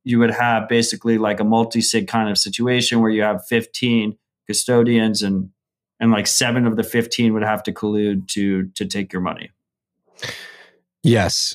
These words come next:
Speaker 2: And you, Gladstein, and Bitcoin Q and A, I believe, had a really good discussion about that on Twitter earlier this week, correct?
Speaker 1: Yeah. Um, the really beauty of it is, like, a lot of the U X issues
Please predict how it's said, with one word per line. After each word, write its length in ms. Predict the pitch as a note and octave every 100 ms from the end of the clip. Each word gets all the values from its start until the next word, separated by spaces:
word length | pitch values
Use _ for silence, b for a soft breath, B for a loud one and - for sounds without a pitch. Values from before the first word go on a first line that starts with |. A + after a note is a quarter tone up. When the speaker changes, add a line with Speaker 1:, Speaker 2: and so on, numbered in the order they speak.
| -
Speaker 2:
And 460 | C3 A#2 A2+ A2
you, 360 | G2 B2 C3 B2+
Gladstein, 680 | A2+ A#2 A2+ - - A2+ G#2+
and 160 | G2+
Bitcoin 400 | F2+ A2 - G#2+
Q 240 | F#2+ A2+ G2+
and 80 | G2
A, 220 | G2+ F2+
I 20 |
believe, 460 | E2+ E2+ E2 D#2+ -
had 200 | G#2 F#2
a 60 |
really 480 | F2 F2 F2 F2 E2+ - - F2+
good 180 | E2 G2+
discussion 560 | F2+ - G2+ F#2+ - F2+
about 260 | E2 E2
that 180 | F2+ E2+
on 100 | D#2
Twitter 340 | - F#2 F2
earlier 240 | D#2+ D#2+ C#2+
this 220 | D2+ -
week, 200 | C#2 C2+
correct? 440 | - E2+ - - - _ _ -
Speaker 1:
Yeah. 360 | A2 F#2+ D#2+ - _ b b b b -
Um, 760 | A#2+ A2+ A2+ G#2+ G#2 G2+ G2 _ _ _ _ _ B2+
the 100 | C3
really 320 | D3 G#3+ E3
beauty 340 | B2+ E3 F3
of 160 | C#3+ A#2
it 200 | A#2+ A#2+
is, 200 | B2 A2+
like, 160 | A#2
a 60 | A2+
lot 300 | B2 C3 C#3
of 80 | B2+
the 80 | B2
U 200 | B2+ B2+
X 240 | C3 - -
issues 720 | A2+ - A2+ G#2 G2+ -